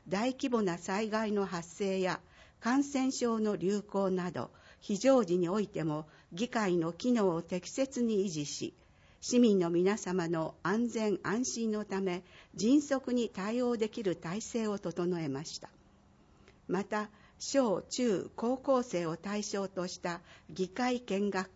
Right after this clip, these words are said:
会、意見交換会を四年ぶりに現地開催したほか、高校への出前講座を実施いたしました。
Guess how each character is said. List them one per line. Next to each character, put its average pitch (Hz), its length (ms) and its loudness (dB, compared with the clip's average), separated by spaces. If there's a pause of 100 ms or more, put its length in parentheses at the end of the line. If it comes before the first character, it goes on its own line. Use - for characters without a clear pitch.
会、 139 180 -6 (420)
意 180 120 -4
見 262 340 4
交 247 220 0
換 240 340 -2
会 156 300 -6
を 160 180 -4 (240)
四 202 180 4
年 247 300 2
ぶ 226 80 0
り 220 160 0
に 202 260 2
現 233 300 0
地 - 140 -12
開 233 220 -2
催 147 280 -4
し - 120 -8
た 160 180 -4
ほ 160 120 -6
か、 - 240 -8 (440)
高 240 200 4
校 220 300 0
へ 214 140 0
の 160 240 0 (140)
出 175 120 0
前 262 300 0
講 262 280 0
座 156 220 -6
を 160 80 -4
実 156 200 -6
施 240 220 -4
い 208 60 -2
た 190 140 -6
し - 160 -2
ま 165 120 0
し - 140 -10
た。 - 140 -12